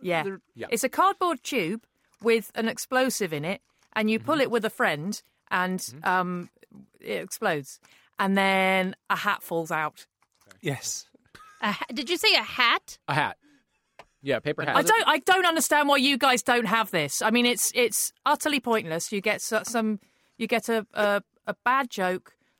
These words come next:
Speaker 1: a shit toy, and a, and a
Speaker 3: Mm-hmm.
Speaker 1: paper hat that lasts about five minutes. It's got America written all over it.
Speaker 3: <laughs> Uh-huh. Yeah.
Speaker 1: With
Speaker 3: I
Speaker 1: all
Speaker 3: don't
Speaker 1: due
Speaker 3: know why
Speaker 1: respect.
Speaker 3: this isn't a bigger deal.
Speaker 1: It should be.
Speaker 3: Uh,
Speaker 1: You absolutely should have crackers.
Speaker 3: Okay, so here's the deal.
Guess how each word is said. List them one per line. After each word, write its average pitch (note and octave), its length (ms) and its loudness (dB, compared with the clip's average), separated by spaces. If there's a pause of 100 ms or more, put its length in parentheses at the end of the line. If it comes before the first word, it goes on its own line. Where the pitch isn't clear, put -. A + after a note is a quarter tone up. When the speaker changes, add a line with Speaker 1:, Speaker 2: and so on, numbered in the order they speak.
(120)
Speaker 1:
a F3+ 80 -4
shit - 320 -4
toy, D#3 460 -2 (240)
and E3+ 120 -4
a, E3+ 200 -4
and F3+ 120 -2
a F3+ 40 -2
Speaker 3:
Mm-hmm. A#2+ 100 -8
Speaker 1:
paper G#3 260 0
hat F3 340 -4
that D#3+ 120 -10
lasts E3+ 280 -4
about F#3+ 340 -4
five F3 320 -8
minutes. D3+ 340 -10
It's F3+ 140 -10
got F#3 240 -4 (120)
America G3+ 480 0
written G3 280 -4
all F3+ 120 0
over F3 300 -2
it. C#3 140 -12
Speaker 3:
<laughs> - 180 -10 (400)
Uh-huh. B2+ 480 -8 (500)
Yeah. F3+ 260 -8 (160)
Speaker 1:
With F3+ 140 -6
Speaker 3:
I F#3 40 0
Speaker 1:
all F3 40 0
Speaker 3:
don't C3 80 -4
Speaker 1:
due E3 60 -6
Speaker 3:
know D#3+ 80 -2
why B2 60 -2
Speaker 1:
respect. C#3 180 -4
Speaker 3:
this B2 80 -8
isn't A2+ 80 -12
a G#2+ 40 -12
bigger G2+ 180 -10
deal. F#2+ 320 -8 (120)
Speaker 1:
It F4 100 -4
should C5 220 0
be. E4 160 0
Speaker 3:
Uh, C3 180 2
Speaker 1:
You G4 100 4
absolutely F4+ 340 -4
should E4+ 160 -6
have D#4 140 -2
crackers. A#3+ 400 -10 (680)
Speaker 3:
Okay, B2 160 -4
so A#2+ 140 -8
here's E3+ 160 -4
the D#3+ 80 -10
deal. G#2 220 -6